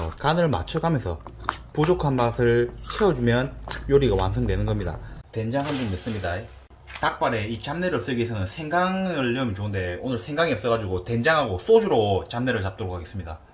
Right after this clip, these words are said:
닭발 넣었습니다. 아, 닭-, 닭발 양 많습니다.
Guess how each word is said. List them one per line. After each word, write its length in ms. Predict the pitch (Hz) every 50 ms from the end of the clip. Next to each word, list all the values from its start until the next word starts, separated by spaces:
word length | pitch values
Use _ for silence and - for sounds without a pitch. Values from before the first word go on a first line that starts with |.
| - -
닭발 1160 | - - - - - - - - - - - - - - - - - - - 123 113 123 127
넣었습니다. 1080 | 113 - - - - 95 95 92 - - - - - - - - - - 123 127 135 147
아, 140 | 160 165 175 170
닭-, 220 | 151 135 123 117
닭발 260 | 147 147 - 147 127
양 140 | 123 131 127
많습니다. 400 | 107 101 - - 139 131 - -